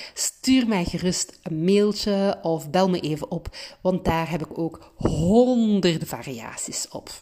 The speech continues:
We hebben het dus al gehad over uitstel van oordeel als een belangrijke vaardigheid,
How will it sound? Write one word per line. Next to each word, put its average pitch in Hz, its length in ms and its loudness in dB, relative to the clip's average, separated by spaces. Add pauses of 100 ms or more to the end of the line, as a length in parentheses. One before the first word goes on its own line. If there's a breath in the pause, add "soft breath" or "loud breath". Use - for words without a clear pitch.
(1700 loud breath)
We 254 60 2
hebben 320 140 6
het 330 160 6
dus 269 80 6
al 247 80 4
gehad 226 380 0
over 180 320 -2
uitstel 180 440 -2
van 131 280 -12
oordeel 269 680 0
als 202 140 -4
een 220 60 0
belangrijke 208 640 -2
vaardigheid, 190 1000 -4